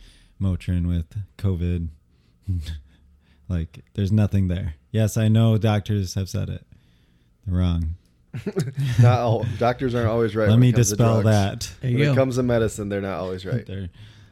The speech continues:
Speaker 3: An educated P S A from Suds and Cinema on covid nineteen.
Speaker 2: By
Speaker 1: Brought to you by an
Speaker 2: Farm B.
Speaker 1: essential. <laughs> No, I'm kidding.
Speaker 2: <laughs> Brought to you by
Speaker 3: An essential
Speaker 2: an
Speaker 3: worker.
Speaker 2: essential.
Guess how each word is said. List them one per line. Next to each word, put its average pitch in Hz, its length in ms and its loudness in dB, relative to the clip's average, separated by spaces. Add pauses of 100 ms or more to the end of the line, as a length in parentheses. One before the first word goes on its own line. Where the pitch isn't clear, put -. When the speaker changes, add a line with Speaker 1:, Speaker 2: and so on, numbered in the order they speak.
(440)
Speaker 3:
An 135 140 -2
educated 143 500 2
P 147 160 4
S 143 180 2
A 139 140 4
from 113 260 -6
Suds 120 260 -4
and 117 100 0
Cinema 113 360 -2 (300)
on 113 200 -6
covid 120 280 -2
nineteen. 120 440 0
Speaker 2:
By 101 200 -8
Speaker 1:
Brought 120 220 2
to 101 80 0
you 95 80 2
by 92 140 0
an 95 80 2
Speaker 2:
Farm 104 100 6
B. - 20 6
Speaker 1:
essential. 104 580 2
<laughs> - 40 -14
No, 120 100 4
I'm 110 160 8
kidding. 147 440 6
Speaker 2:
<laughs> - 40 -8
Brought 196 300 6
to 151 80 0
you 131 80 0
by 95 320 -4 (500)
Speaker 3:
An 110 80 -4
essential 117 380 2
Speaker 2:
an 127 40 2
Speaker 3:
worker. 120 260 0
Speaker 2:
essential. 120 760 -4